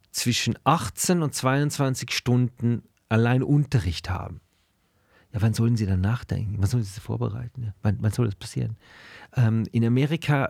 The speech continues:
äh, wenn man dann L L M macht, hat man ein maximales Cor-, äh, Coursework, man darf maximal fünfzehn Credits sich suchen, ja. Also das sind so fünf, fünf Unter-, fünfzehn Unterrichtsstunden.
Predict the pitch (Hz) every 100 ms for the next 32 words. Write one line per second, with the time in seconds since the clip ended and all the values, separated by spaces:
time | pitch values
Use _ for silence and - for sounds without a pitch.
0 | - - 120 120 107 87 107 113 113 123
1 | 117 110 107 143 143 - - - - -
2 | 139 - 127 113 107 113 151 - - 165
3 | 139 127 - 131 123 87 120 - 113 -
4 | 110 - 110 117 - 110 139 156 - 151
5 | 135 127 127 - 113 - 92 92 - -
6 | - - - 98 123 - - - 117 107
7 | 113 110 - 123 113 - 123 - - 98
8 | 120 110 - - 113 101 95 - 135 123
9 | 113 110 - 90 - 92